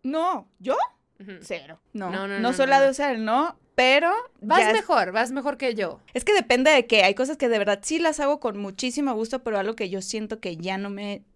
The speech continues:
Speaker 1: que, pues, o que no tengo tiempo, siendo muy realista, pues ya digo que, pues que no,
Speaker 2: Nels.
Speaker 1: siendo honest-, siendo
Speaker 2: Ujú.
Speaker 1: honesta conmigo y con la otra persona.
Speaker 2: ¿O no te pasaba que si decías no te daba un chingo madral de ansiedad?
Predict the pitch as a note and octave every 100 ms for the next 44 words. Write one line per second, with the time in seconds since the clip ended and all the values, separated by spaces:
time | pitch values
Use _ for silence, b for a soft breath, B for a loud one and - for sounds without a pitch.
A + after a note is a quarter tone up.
0 | C#4 - - - _ _ - - B3 B3+
1 | A#3+ A3 A#3 A#3+ C4 C4+ C4+ B3 B3 D#4
2 | F4 C4 B3 B3 A#3+ A#3+ A#3+ A#3 B3+ D#4
3 | - C4 B3+ G#3 - F3+ F3 F#3+ F#3+ -
4 | - C#4 _ _ _ _ - - A#4 C#5
5 | A4 G#4+ - D4 D4 D4+ - - C4 B3+
6 | A#3 B3+ B3 B3+ A3 G#3 A3 A#3 A#3+ B3
7 | - - G#3 G3+ F3 F#3 D#3+ F3+ D#3+ D#3
8 | F3 D#4 D4 - _ _ _ - - A#3
9 | A3+ A#3+ B3+ A3+ G#3 G#3 A3 - _ _
10 | _ _ - A3+ G#3+ G3+ G3 G3+ G3+ G3+
11 | G3+ G3+ G3+ G3 G#3 G#3+ _ _ - -
12 | C4 B3 A#3 G3+ G3+ F3+ E3 E3+ G3+ G3+
13 | F3+ F3+